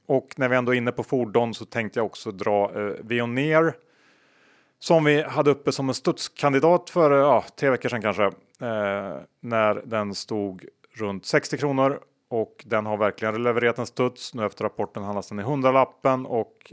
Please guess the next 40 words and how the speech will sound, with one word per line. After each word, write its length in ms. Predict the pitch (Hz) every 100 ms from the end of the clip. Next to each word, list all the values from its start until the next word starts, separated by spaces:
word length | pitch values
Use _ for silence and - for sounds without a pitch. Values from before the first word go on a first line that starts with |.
| 151
då 100 | 120
kan 120 | 104 113
man 40 |
ju 40 | 104
fråga 180 | 107
sig 80 | 95
vad 100 | 101
som 120 | 107
har 60 | 101
hänt 200 | 104 -
där. 240 | 139 151 147 - _ _ _ _
Eh, 80 | -
ja, 200 | - -
det 80 | 120
är 40 |
väl 100 | 110
inte 120 | 143 -
så 60 |
mycket 120 | 156
egentligen. 420 | 165 117 113 98 -
Den, 360 | - 123 120 117
eh, 60 | - - 185 -
Q 140 | 135
ett 220 | - 123
kom 140 | - 110
in 240 | 120 127
som 140 | -
väntat. 560 | 123 110 - 123 - - - -
Eh, 340 | 92 87 62 65 - - _ _ 147
de 260 | 135 120 107
har 140 | 117
en 80 | 110
kassa 280 | 120 113 113
på 120 | 117
niohundrasjuttio 540 | 110 110 107 113 -
miljoner 260 | 107 107 107
dollar 360 | 110 104 110 110
och 80 |
det 200 | 104 107
är 280 | - 104 104